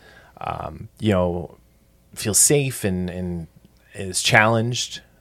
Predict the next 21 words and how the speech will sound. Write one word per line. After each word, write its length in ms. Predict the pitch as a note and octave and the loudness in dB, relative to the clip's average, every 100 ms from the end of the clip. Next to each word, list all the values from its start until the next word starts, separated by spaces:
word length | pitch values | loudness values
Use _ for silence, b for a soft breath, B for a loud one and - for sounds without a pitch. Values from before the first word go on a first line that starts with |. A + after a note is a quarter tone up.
| _ | _
to, 680 | - - G#2 F#2+ F#2+ F2+ F2+ | -8 -2 0 0 -2 -2 -4
to 400 | F2 - F2+ F2 - _ - | -6 -6 -6 -8 -12 _ -6
not 240 | G2 F#2+ | 2 4
only, 240 | F#2+ F#2 F2+ | 4 2 2
like, 260 | F2 E2+ - b b | -2 -4 -18 b b
help 180 | - G#2 | 2 4
me 160 | G#2+ G2+ | 4 2
be 140 | G#2 | 2
my 180 | F#2 G2 | 4 4
best 220 | G2+ F#2 | 4 0
self, 320 | - F#2 F#2 | 0 0 0
but 200 | - E2+ | 0 0
for 120 | - F2+ | 0 0
me 160 | F#2 | 0
to 80 | F2 | 0
help 160 | F2 - | -2 0
her 160 | F2+ | -2
be 140 | F2 F2 | -2 0
her 180 | A2+ | 2
best. 400 | A2+ A#2 A2+ - - B B B B B | 4 4 2 -2 -14 B B B B B
Um, 400 | G#2 G2 F2+ F2 | 2 4 4 0